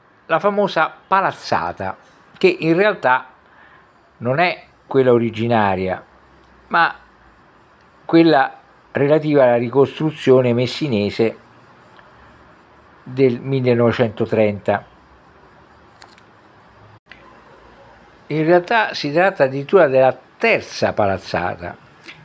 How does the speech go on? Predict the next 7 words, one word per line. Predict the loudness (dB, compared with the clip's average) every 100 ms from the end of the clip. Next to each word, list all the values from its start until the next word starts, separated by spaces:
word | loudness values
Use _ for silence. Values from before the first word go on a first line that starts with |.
| -8
Infatti | -8 -2 -4 -2 -4
nel | -4
millenovecentotrenta | -2 0 2 2 -2 -4 -2 0 0 0 0
veniva | 2 2
indetto | 0 0 0 -2 -2 -2 -2 -6 -20 -10
un | -2 -2 2
concorso | 0 2 4 4 4 0 2 2